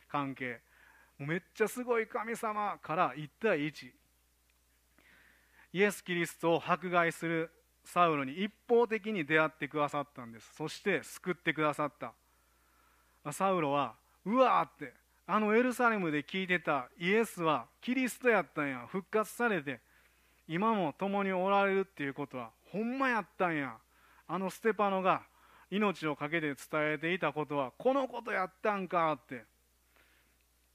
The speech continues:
サウロの命を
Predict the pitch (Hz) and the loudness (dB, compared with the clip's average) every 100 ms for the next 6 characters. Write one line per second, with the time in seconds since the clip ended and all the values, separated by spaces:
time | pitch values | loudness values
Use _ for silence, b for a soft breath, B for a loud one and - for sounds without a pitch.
0 | _ _ _ _ _ _ _ _ _ b | _ _ _ _ _ _ _ _ _ b
1 | b b b b _ _ - 135 220 226 | b b b b _ _ -20 -4 4 4
2 | 208 151 147 147 185 160 - 143 120 | 4 2 0 0 0 -2 -2 -4 -4